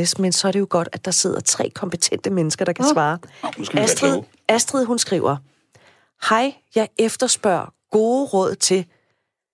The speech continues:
Speaker 1: øh, Dan, vil du have portvin?"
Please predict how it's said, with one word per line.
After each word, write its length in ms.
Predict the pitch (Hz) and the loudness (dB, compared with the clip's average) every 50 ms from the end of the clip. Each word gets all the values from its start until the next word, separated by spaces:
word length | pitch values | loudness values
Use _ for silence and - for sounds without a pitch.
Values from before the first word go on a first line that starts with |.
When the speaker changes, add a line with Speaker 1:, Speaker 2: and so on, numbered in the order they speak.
| _ _ _ _ _ _ _ _ _ _ _ _ _ _ _ _ _ _ - 185 | _ _ _ _ _ _ _ _ _ _ _ _ _ _ _ _ _ _ -4 -2
Speaker 1:
øh, 440 | 180 165 151 151 151 139 143 143 - - - | 0 0 0 0 0 0 -2 -4 -6 -4 0
Dan, 200 | - 160 226 302 - - - _ _ _ - | 0 2 2 0 -2 -8 -16 _ _ _ 0
vil 100 | 208 - | 0 2
du 80 | 208 | 0
have 100 | 220 240 - - | -2 -2 -4 -4
portvin?" 420 | - 208 - - 339 359 339 | -2 -2 -2 -2 -4 -6 -8